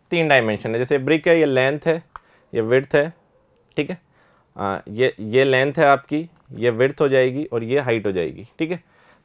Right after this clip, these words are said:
तो जब आप इस तरीके से ब्रिक को रखोगे, इस तरीके से अगर आप ब्रिक की, आ, मेसनरी करोगे, तो वो हाफ ब्रिक वॉल है। इस तरीके से करोगे, तो आप वो उस, आपकी फुल ब्रिक वॉल है, ठीक है? तो एक एक ईंट की जो आपकी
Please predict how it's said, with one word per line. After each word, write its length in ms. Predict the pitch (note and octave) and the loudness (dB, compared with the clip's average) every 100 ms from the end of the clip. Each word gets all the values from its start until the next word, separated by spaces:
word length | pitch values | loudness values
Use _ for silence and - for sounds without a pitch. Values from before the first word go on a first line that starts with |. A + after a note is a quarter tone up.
| - | 2
तो 120 | G3 | 4
जब 220 | D#3+ G3 | 8 10
आप 260 | G3 G3+ - | 10 10 6
इस 180 | G3+ F#3+ | -2 0
तरीके 260 | G#3 F#3+ F#3 | 4 6 6
से 120 | G3+ | 4
ब्रिक 220 | D#3 D#3 | 4 2
को 100 | - | 4
रखोगे, 420 | C#3 A#2 G2+ F2+ - _ _ _ _ | 2 2 0 -2 -6 _ _ _ _
इस 180 | - E3 | -6 -2
तरीके 260 | F#3 F3 F3 | 2 2 4
से 80 | F3+ | 4
अगर 160 | E3 | 6
आप 120 | E3 | 4
ब्रिक 260 | C#3+ C3+ C3+ | 4 2 2
की, 260 | D#3+ E3 D#3+ | 2 2 2
आ, 260 | A#2+ B2 A2+ _ _ _ | -2 -2 -4 _ _ _
मेसनरी 580 | G#2+ A2 A#2 A#2+ C#3 D3+ | -8 0 0 2 0 2
करोगे, 300 | D3 B2+ D3 | 2 2 0
तो 120 | D#3 | -2
वो 100 | D#3 | -2
हाफ 260 | D#3+ B2 A2+ | 2 4 4
ब्रिक 220 | A2 A#2 G#2 | 2 -4 0
वॉल 180 | G2+ | 0
है। 60 | G2 | 0
इस 220 | - D3+ | -2 0
तरीके 280 | E3+ D#3+ D3+ | 2 2 2
से 120 | D#3+ | 0
करोगे, 340 | D3+ C3+ C#3 D3 | 2 2 4 4
तो 120 | C#3+ | 4
आप 180 | B2+ C3+ | 2 0
वो 260 | B2 C#3+ | 0 0
उस, 140 | C3 - A#2+ | 0 -2 0
आपकी 360 | G#2+ - F#3+ - _ _ _ | 0 0 -4 -4 _ _ _
फुल 220 | _ E3+ | _ 2
ब्रिक 260 | C#3 A#2+ - | 2 0 -2
वॉल 220 | F#2 E2+ | -6 -6
है, 80 | G2 _ | -10 _
ठीक 120 | F3+ | -4
है? 120 | G3 - _ _ | -4 -10 _ _
तो 60 | D3+ | -2
एक 220 | F3+ F#3+ A#3 | 4 6 8
एक 140 | A#3 | 6
ईंट 300 | G#3 G3+ F3+ | 6 2 2
की 160 | F#3 F3 | 0 2
जो 160 | E3 F#3 | 4 6
आपकी 540 | D3+ D3+ - F#3 - | 6 4 2 0 0